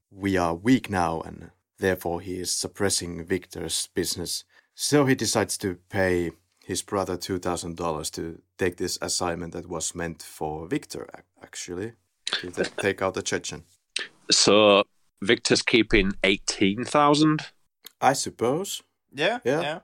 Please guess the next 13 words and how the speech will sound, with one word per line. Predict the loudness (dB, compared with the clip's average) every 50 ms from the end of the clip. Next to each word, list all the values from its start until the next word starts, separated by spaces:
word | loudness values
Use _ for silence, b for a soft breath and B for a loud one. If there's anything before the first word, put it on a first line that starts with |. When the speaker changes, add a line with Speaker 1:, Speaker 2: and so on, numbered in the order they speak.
| _ _ _ _ _ -8
Speaker 3:
We, | -6 -6 -6
we, | -2 -2 0 0 0 0
which | 0 -2 -2 0 -2
in | -4 -4 -4 -6 -10 -12
Russia | -10 -6 -2 0 0 0 0 -2 -4
would | -4 -4 -6 _ 0
buy | 4 4 4 4
you, | 2 0 -2 0
like, | 0 -2 -2 -2 -8 -14
five | _ 0 2 4 4 4 0 0
bottles | 0 0 0 2 0 -6 -6 -6
of | -10 -10 -10
water. | -8 -8 -6 -6 -6 -6 -8 -12 -14